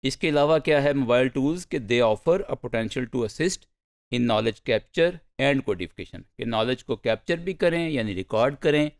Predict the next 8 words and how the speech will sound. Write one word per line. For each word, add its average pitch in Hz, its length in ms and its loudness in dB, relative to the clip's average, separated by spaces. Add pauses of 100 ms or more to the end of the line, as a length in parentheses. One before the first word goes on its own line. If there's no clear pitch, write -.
(520)
और 156 240 6
फिर 135 240 0
उसको 160 440 -6
ऑर्गेनाइज 110 680 0
भी 117 80 -10
करें 131 300 -6
कैटेगरी 87 540 -4
वाइज। 117 380 -2